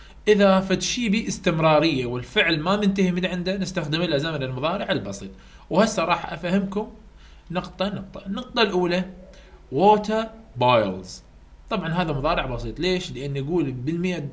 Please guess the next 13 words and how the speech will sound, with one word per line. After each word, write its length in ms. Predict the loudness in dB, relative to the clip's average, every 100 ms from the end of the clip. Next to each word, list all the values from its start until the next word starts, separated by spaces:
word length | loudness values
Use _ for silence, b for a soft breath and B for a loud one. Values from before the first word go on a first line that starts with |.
| -10
درجة 460 | -2 0 0 0
سيليزية. 440 | -2 -4 -6 -4 -4
إذن 240 | 2 2
هذه 160 | 4 0
حقيقة. 580 | -2 -2 -2 -2 -6 -6
من 200 | -6 -2
تصير 460 | -4 -2 -2 -2 -2 B B B B B
درجة 480 | 4 6 6 4 -2
الحرارة 540 | -2 4 6 8 6 2
مية، 540 | 0 0 0 -2 -6 -10
المي 460 | -4 -4 -2 -4 -4
راح 280 | -2 -2 0
يتبخر. 500 | -4 -6 -8 -8 -16